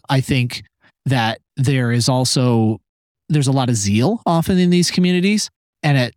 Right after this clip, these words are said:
worst, or at, at you sort of a more cynical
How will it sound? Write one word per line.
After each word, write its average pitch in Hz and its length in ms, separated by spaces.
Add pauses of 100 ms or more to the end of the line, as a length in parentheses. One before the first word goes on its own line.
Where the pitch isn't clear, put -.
worst, 151 720
or 139 100
at, 123 100 (140)
at 131 160 (180)
you 131 200
sort 127 240
of 117 40
a 120 60
more 127 300
cynical 147 680